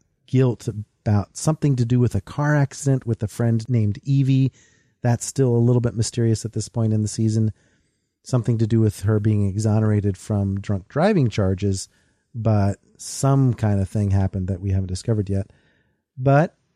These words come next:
Michaela is on self-imposed desk duty at the start of this episode and having to deal with working with her ex-fiance in a very awkward manner.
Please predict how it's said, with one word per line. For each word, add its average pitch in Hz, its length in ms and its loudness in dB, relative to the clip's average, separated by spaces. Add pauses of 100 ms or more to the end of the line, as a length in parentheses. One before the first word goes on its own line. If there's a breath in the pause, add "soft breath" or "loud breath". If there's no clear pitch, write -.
(160)
Michaela 135 640 0
is 127 200 0
on 123 240 0
self-imposed 123 880 -2
desk 143 300 0
duty 101 340 2
at 98 100 0
the 101 80 -8
start 101 300 0
of 95 80 -2
this 101 320 -2
episode 107 400 -2
and 113 180 -2
having 104 260 2
to 110 100 -4
deal 110 280 2
with 101 300 0 (760)
working 117 420 0
with 101 220 0
her 101 300 0
ex-fiance 107 920 -2
in 104 140 -2
a 101 60 0
very 101 200 0
awkward 98 360 -2
manner. 92 320 -4